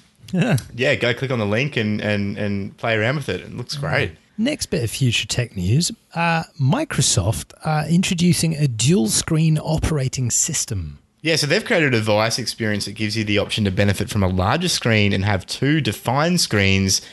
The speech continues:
Speaker 2: so you can do more on a single device.
Speaker 1: Yeah, now check out the link in the show notes. Um, but, uh, long story short, it's, it,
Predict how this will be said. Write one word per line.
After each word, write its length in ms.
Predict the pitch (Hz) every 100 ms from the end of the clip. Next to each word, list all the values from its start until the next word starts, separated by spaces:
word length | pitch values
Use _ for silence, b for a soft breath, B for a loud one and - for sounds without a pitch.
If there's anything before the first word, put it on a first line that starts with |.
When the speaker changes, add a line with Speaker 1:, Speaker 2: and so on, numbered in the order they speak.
| B B
Speaker 2:
so 160 | - 123
you 260 | 104 107 127
can 160 | 139
do 140 | 120 110
more 240 | 101 98
on 60 | 95
a 40 |
single 340 | - 98 92
device. 640 | 90 90 98 92 - - -
Speaker 1:
Yeah, 300 | 240 185 196
now 280 | 165 185 180
check 280 | - 285 311
out 140 | 214
the 80 | 143
link 220 | 127 123
in 80 | 113
the 80 | 95
show 260 | - 98
notes. 320 | 98 92 - -
Um, 260 | 127 131 131
but, 180 | 143 - -
uh, 260 | - - -
long 320 | 202 220 294
story 320 | - - 180 143
short, 380 | - 151 123
it's, 220 | 135 143 - -
it, 260 | 196 202